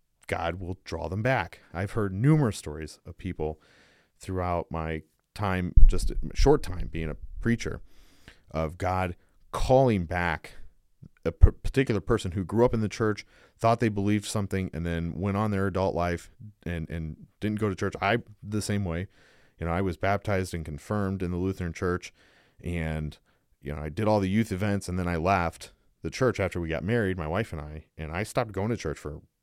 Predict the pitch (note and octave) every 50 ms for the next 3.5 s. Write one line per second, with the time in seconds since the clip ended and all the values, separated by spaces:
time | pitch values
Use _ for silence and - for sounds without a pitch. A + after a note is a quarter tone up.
0 | _ - - D#2 D#2+ E2 E2 D#2+ D#2+ D#2+ D#2+ E2+ F#2 G#2+ B2+ C3+ G#2+ F2+ F2+ F2+
1 | F#2 F2 D#2 D#2+ F2 F#2+ D2+ - - - - _ _ _ _ _ _ _ _ _
2 | _ _ _ - G#2+ A2 G#2+ G#2 G2+ G2 F2+ F2 E2+ E2+ F2 F2+ F2+ - - -
3 | F2+ E2+ - - E2 E2 D#2+ D#2+ E2 E2+